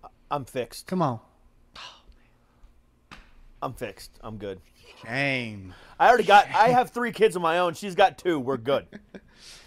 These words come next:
Speaker 2: Okay, that's fair.
Speaker 1: We're
Speaker 2: That's
Speaker 1: already
Speaker 2: fair.
Speaker 1: the
Speaker 2: Me,
Speaker 1: fucking
Speaker 2: me and my
Speaker 1: Brady
Speaker 2: wife will do it.
Speaker 1: We're already
Speaker 2: Me and
Speaker 1: the
Speaker 2: my
Speaker 1: fucking
Speaker 2: wife will do
Speaker 1: Brady
Speaker 2: it then.
Speaker 1: Bunch up in this bitch.
Speaker 2: I got you. <laughs> I got you.
Speaker 1: We got,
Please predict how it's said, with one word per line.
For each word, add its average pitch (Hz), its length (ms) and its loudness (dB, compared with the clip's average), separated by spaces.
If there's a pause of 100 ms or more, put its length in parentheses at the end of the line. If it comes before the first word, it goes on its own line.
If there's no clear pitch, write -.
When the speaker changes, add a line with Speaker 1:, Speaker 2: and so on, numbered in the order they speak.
(140)
Speaker 2:
Okay, 165 400 0
that's 156 220 0
fair. 113 300 -4
Speaker 1:
We're 226 80 8
Speaker 2:
That's 262 100 6
Speaker 1:
already 254 180 6
Speaker 2:
fair. 214 80 2
Speaker 1:
the - 20 2
Speaker 2:
Me, 160 80 2
Speaker 1:
fucking 165 140 4
Speaker 2:
me 175 120 4
and 180 80 4
my 175 80 8
Speaker 1:
Brady 165 80 4
Speaker 2:
wife 156 240 4
will 135 80 0
do 117 160 -2
it. 117 120 -8 (240)
Speaker 1:
We're 196 160 4
already 214 280 6
Speaker 2:
Me - 20 4
and 147 60 0
Speaker 1:
the - 20 0
Speaker 2:
my 139 80 2
Speaker 1:
fucking 147 100 6
Speaker 2:
wife 120 180 2
will 123 80 -4
do - 20 0
Speaker 1:
Brady 147 160 -2
Speaker 2:
it - 60 -10
then. 113 100 -4
Speaker 1:
Bunch 107 160 -8
up 107 160 -6
in 104 80 -16
this 98 80 -20
bitch. - 480 -14
Speaker 2:
I 139 160 2
got - 340 -8
you. - 60 -20 (100)
<laughs> - 0 -
I 139 140 -6
got - 320 -10
you. - 40 -20 (320)
Speaker 1:
We 156 80 -12
got, 175 200 4